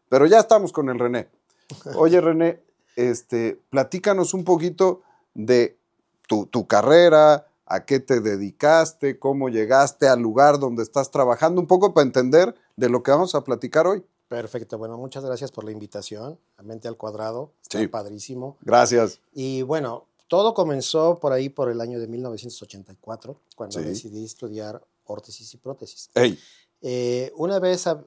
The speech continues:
Speaker 2: habiendo terminado la carrera, ¿qué es lo que hacemos los ortesistas, protecistas? Aparatos ortopédicos.
Speaker 1: Eso.
Speaker 2: Brazos y piernas artificiales y cualquier tipo de aparato ortopédico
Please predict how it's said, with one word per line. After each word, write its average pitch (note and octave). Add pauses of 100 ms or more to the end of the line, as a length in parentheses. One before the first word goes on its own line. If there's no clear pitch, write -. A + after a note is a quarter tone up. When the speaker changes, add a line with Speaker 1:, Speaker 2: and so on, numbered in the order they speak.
Speaker 2:
habiendo C#3
terminado B2+
la B2
carrera, B2+ (280)
¿qué D#3
es E3+
lo F#3+
que E3
hacemos D3
los C3+
ortesistas, -
protecistas? G#2
Aparatos -
ortopédicos. -
Speaker 1:
Eso. A2
Speaker 2:
Brazos D3+
y D3+
piernas B2+
artificiales F3+
y C3+
cualquier E3
tipo E3+
de D3+
aparato A#2+
ortopédico B2+